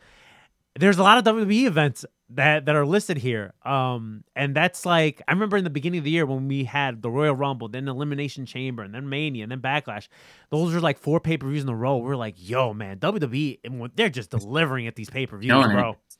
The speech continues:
Speaker 2: Yeah, yeah.
Speaker 1: So let's start with number ten. Number ten, I was there live. Incredible Royal Rumble, specifically for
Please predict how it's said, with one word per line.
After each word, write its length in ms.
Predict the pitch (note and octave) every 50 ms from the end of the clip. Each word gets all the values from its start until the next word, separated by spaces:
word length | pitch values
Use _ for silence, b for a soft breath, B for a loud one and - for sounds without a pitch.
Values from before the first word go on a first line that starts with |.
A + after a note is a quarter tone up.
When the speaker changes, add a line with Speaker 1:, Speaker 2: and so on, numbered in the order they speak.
| _ -
Speaker 2:
Yeah, 280 | A2 A2+ A#2 A#2 G2+
yeah. 300 | G2+ G#2+ A#2 A2 G#2 G#2 A2 - _ _ _ _ _ _ _ _ _ _ _ _ _ - - -
Speaker 1:
So 100 | - F3+
let's 120 | G3+ G#3
start 160 | - - A3+ G3+
with 80 | G3+
number 180 | F#3+ F#3 E3+ D#3+
ten. 260 | - - E3 C3+ A#2 b b b b b b
Number 160 | F#3+ F#3+ G3+
ten, 260 | F#3+ - - A#3+ A#3 -
I 120 | E3+ G3 G#3
was 160 | G#3 G3+ D#3
there 160 | G3+ G3+ F#3+
live. 480 | E3+ E3+ E3+ F3 F#3 G3 G3+ G#3+ G3 - _ _ _ _ -
Incredible 500 | C#3 D#3 C#3 - - G3 G3+ F#3+ E3+ F3+
Royal 220 | F#3 F3+ F3+ F3
Rumble, 260 | F3 F3+ F#3 E3 E3+
specifically 720 | D3+ - - - D3 - - G3+ G3+ - G3+ F3 F3+ F#3+ F#3
for 300 | - - D3 C#3 C3